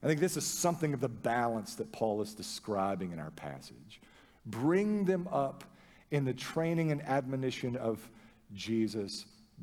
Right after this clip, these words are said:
Don't provoke them to wrath. Don't, don't create anger in their heart.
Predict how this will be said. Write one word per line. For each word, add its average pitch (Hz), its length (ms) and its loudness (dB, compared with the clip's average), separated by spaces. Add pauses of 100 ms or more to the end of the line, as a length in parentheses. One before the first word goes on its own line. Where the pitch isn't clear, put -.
(140)
Don't 147 340 0
provoke 120 680 -2
them 101 360 -2 (420)
to - 120 -6
wrath. 98 500 -4 (920)
Don't, 127 260 0
don't 135 180 -2
create 123 360 0 (240)
anger 123 580 0 (1040)
in 101 120 -4
their 90 120 -6 (120)
heart. 65 220 -12